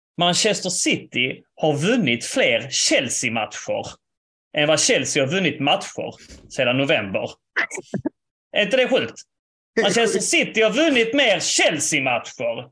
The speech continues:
Alltså, de har vunnit mer matcher mot oss än vad vi har vunnit matcher sedan början av november. Chelsea är det sämsta laget i övre halvan på att göra mål. Och det är inte ens nära.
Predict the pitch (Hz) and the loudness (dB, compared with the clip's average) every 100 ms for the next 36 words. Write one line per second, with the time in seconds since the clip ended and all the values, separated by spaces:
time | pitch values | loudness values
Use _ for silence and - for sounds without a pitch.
0 | _ - 208 226 226 330 277 294 330 254 | _ 0 2 2 2 2 2 2 2 4
1 | 240 285 320 - 175 185 180 285 190 - | 2 2 0 0 0 0 2 2 2 -2
2 | - - 196 196 208 311 185 220 269 156 | -8 -4 0 2 2 2 2 2 0 -2
3 | 185 277 311 - 104 - _ _ _ - | 0 0 -2 -8 -12 -14 _ _ _ -6
4 | 233 226 196 247 285 202 185 185 269 180 | 0 2 2 2 2 2 0 0 0 0
5 | 113 113 - _ _ _ _ _ _ _ | -4 -14 -16 _ _ _ _ _ _ _
6 | _ _ _ _ _ _ - - 311 262 | _ _ _ _ _ _ -10 0 2 2
7 | 175 196 202 196 208 214 202 - - - | 0 2 2 4 4 4 2 0 -2 0
8 | 349 147 123 - 170 226 208 113 113 117 | 0 0 -2 0 0 2 2 0 0 -2
9 | 131 - _ _ - 156 160 214 208 131 | -2 -10 _ _ 0 0 2 2 2 2
10 | 135 151 165 127 104 104 127 - - 151 | 0 2 0 -2 -4 -6 -8 -12 -2 0
11 | - 147 143 160 127 - 131 127 _ 165 | 2 2 2 2 0 -2 -6 -8 _ 0
12 | 160 196 208 226 220 185 147 147 160 156 | 4 4 4 2 0 2 0 -2 0 2
13 | 160 170 202 185 - - | 2 4 2 0 -6 -12